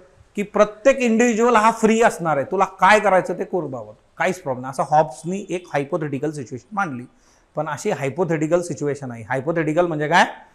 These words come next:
Just imagine. Okay, असं होऊ शकतं का बरं? असं होणार नाही. इथं राजेशाही होती पहिल्यापासून, जे आहे राजा होता, मॅकेवेलीन सांगितलंय, राजाने राजेपण टिकवण्यासाठी कर बाबा काही पण,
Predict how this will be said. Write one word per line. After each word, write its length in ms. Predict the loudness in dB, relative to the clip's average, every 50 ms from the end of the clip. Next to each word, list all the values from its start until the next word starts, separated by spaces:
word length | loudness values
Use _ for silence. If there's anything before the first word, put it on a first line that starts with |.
| _ _ _ _ -4
Just 360 | 2 2 2 2 2 -2 -8 -4 -4
imagine. 400 | -2 -2 -2 -4 -6 -8 -10 -12 -14 _ _ _ _ _ _ _ _ _ _ _ _ -10
Okay, 280 | -10 -6 -4 -4 -4 -4 -4 -8 -14 _ _ _ _ -10
असं 180 | -8 -4 -2 -2
होऊ 120 | -2 -2
शकतं 300 | -2 -2 -2 0 0 2
का 80 | 2 4
बरं? 220 | 4 4 2 0 -4 -8 -16 -20 _ _ _ _ _ _ _ _ _ _ _ _ _ -12
असं 220 | -10 -6 -2 0
होणार 500 | 0 0 -2 -4 -2 0 0 0 0 0 -6 -16 -18 _ _ _ _ _ _ _ -14
नाही. 320 | -12 -12 -12 -12 -16 -20 -20 _ _ _ _ _ _ _ _ _ _ _ _ _ _ _ _
इथं 240 | -12 -8 -2 0 2
राजेशाही 540 | 4 6 6 6 6 4 2 4 2 2 2
होती 180 | 2 0 -2 -4
पहिल्यापासून, 600 | -4 -2 -2 -2 -2 -4 -6 -8 -10 -10 -8 -6
जे 60 | -6
आहे 200 | -6 -6 -6 -4
राजा 320 | -2 -2 0 2 2 2
होता, 280 | 2 2 -2 -6 -12 -16 -20 _ _ _ _ _ _ _ _
मॅकेवेलीन 580 | -6 -4 -2 -2 0 2 2 2 2 0 -2 0
सांगितलंय, 500 | 0 -2 -2 -2 -4 -4 0 0 2 4
राजाने 360 | 4 2 2 2 2 0 2 2
राजेपण 360 | 2 2 2 0 -2 -2 -2
टिकवण्यासाठी 560 | -2 -2 -2 -2 -2 -2 -4 -2 -2 -2 -2 -2 -4 -8 -12 -20 _ _ _ _ _ _ _ _ _ _ _ _ _ _ _ _ _ _ _ _ _ _ _ _ _ -4
कर 160 | -2 0 0
बाबा 180 | 2 0 0 0
काही 160 | 0 0 -2
पण, 220 | -2 -2 -4 -6